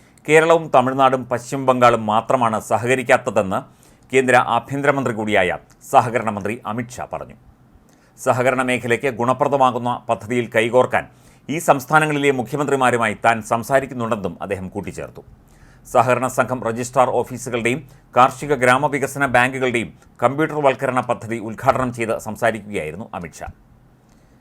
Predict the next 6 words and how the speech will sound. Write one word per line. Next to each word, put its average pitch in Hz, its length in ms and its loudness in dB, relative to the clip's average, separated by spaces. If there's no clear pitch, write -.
ഇത്തരം 185 300 2
കമ്പ്യൂട്ടർ 165 360 2
ശൃംഖലകളിലേക്ക് 147 720 2
ചേർത്ത് 131 320 2
കഴിഞ്ഞാൽ 107 320 2
സഹകരണ 156 340 6